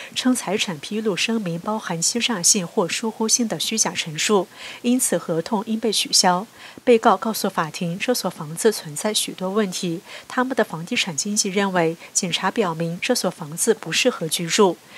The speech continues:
但法官丹尼斯 K 霍里指出，这一意见没有得到任何其他证据的支持，如果有的话，这也无关紧要。合同条款之一是按原样购买房产。判决书解释称，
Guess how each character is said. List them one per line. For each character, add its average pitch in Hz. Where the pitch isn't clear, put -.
但 262
法 160
官 202
丹 247
尼 175
斯 220
K 226
霍 240
里 175
指 170
出， 190
这 269
一 208
意 247
见 208
没 185
有 214
得 160
到 214
任 226
何 185
其 -
他 220
证 226
据 208
的 170
支 220
持， 165
如 190
果 226
有 208
的 156
话， 202
这 247
也 185
无 175
关 214
紧 185
要。 180
合 -
同 254
条 202
款 170
之 175
一 208
是 -
按 233
原 170
样 214
购 226
买 170
房 160
产。 202
判 233
决 180
书 226
解 185
释 190
称， 185